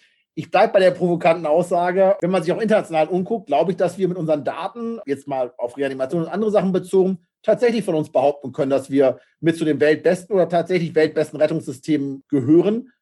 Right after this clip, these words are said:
Aber die Schwankungen <laughs> sind halt da. Natürlich schrubbt das schlechteste Rettungssystem Deutschland nicht das Beste aus Australien. Aber wenn wir die beiden Besten nebeneinander liegen, mache ich mir keine Sorgen über unsere Qualität.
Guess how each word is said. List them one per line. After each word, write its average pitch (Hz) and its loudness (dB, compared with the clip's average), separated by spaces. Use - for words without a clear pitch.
Aber 214 2
die 165 -2
Schwankungen 220 -2
<laughs> - -12
sind 160 -2
halt 165 2
da. 175 -2
Natürlich 180 0
schrubbt 196 0
das 175 2
schlechteste 185 0
Rettungssystem 180 -2
Deutschland 180 2
nicht 175 -8
das 170 -4
Beste 175 0
aus 165 -2
Australien. 175 -4
Aber 156 4
wenn 156 -2
wir 170 0
die 170 0
beiden 151 2
Besten 180 0
nebeneinander 165 2
liegen, 190 -2
mache 175 0
ich 156 -4
mir 175 -2
keine 170 -2
Sorgen 156 2
über 156 -2
unsere 151 -4
Qualität. 135 -6